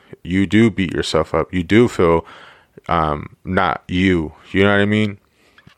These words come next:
And if that's not you, then that's really gonna affect you in a way that, you know, you, you won't really understand unless you're really going through it.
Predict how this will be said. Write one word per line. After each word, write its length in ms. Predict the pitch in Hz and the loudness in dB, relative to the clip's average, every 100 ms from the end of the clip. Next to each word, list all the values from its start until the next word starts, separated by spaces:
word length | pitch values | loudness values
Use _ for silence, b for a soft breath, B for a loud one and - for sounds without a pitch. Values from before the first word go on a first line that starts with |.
| - | -4
And 100 | 92 | -2
if 100 | 95 | 0
that's 220 | 107 107 | 0 0
not 300 | 104 104 82 | 0 -2 0
you, 320 | 95 117 127 - b b b b b b _ | 0 0 0 -6 b b b b b b _
then 180 | 98 95 | -2 2
that's 220 | 98 104 | 0 -2
really 280 | 92 104 107 | 2 4 4
gonna 220 | 95 92 | 2 -2
affect 380 | 85 - 101 - | -2 0 0 0
you 60 | 92 | -4
in 80 | |
a 60 | 85 | -2
way 260 | 82 92 95 | 2 2 4
that, 280 | 87 85 - b b b b b b b - | 2 0 -4 b b b b b b b -10
you 120 | - | -2
know, 180 | 87 85 | 0 2
you, 400 | 82 87 87 85 | 2 2 2 0
you 160 | - 95 | -2 0
won't 240 | 98 104 | 2 2
really 220 | 95 98 | 2 2
understand 420 | 92 90 - 104 98 | 2 -2 0 0 2
unless 240 | 92 90 | 0 -2
you're 80 | 85 | -2
really 220 | 92 90 | 0 0
going 300 | 82 113 107 | 2 2 2
through 160 | - 80 | -2 -4
it. 180 | - | -6